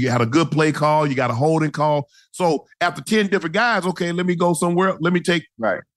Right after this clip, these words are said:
Speaker 1: let me, let me throw this out there." He might
Speaker 2: Right.
Speaker 1: answer.
Speaker 2: Yeah. Ma-, but you know what? I think if you, if you dress it up a little different,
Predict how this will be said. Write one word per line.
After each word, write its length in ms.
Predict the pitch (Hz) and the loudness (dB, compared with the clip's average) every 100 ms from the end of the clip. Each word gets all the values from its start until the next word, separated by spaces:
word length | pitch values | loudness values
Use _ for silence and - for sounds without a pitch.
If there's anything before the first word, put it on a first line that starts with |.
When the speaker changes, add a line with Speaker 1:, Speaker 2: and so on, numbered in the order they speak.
| 123 | -2
Speaker 1:
let 120 | 190 | 2
me, 140 | 190 185 | 2 2
let 100 | 185 | 2
me 80 | 190 | 2
throw 200 | 185 180 | 2 2
this 200 | 180 160 | 0 0
out 200 | 165 139 | 0 0
there." 120 | 120 - _ | -2 -4 _
He 160 | - 214 | -4 0
might 220 | 214 220 | 2 2
Speaker 2:
Right. 80 | 214 233 | 0 -2
Speaker 1:
answer. 260 | - - - _ _ _ _ _ | -4 -10 -18 _ _ _ _ _
Speaker 2:
Yeah. 240 | 113 101 82 _ _ - | -6 -6 -6 _ _ -6
Ma-, 160 | 139 135 | -4 0
but 140 | 151 | 0
you 80 | 147 | 2
know 140 | 156 | 2
what? 120 | 156 135 | 2 2
I 180 | 120 | 0
think 240 | 123 156 143 | 0 -2 0
if 100 | 135 | -2
you, 160 | 113 - - | -4 -8 -6
if 200 | 135 123 | -2 -2
you 80 | |
dress 320 | 110 131 143 135 | 2 2 2 0
it 60 | |
up 120 | 127 | 0
a 40 | 131 | 2
little 200 | 127 117 | 0 2
different, 420 | 135 151 165 | 0 -2 -4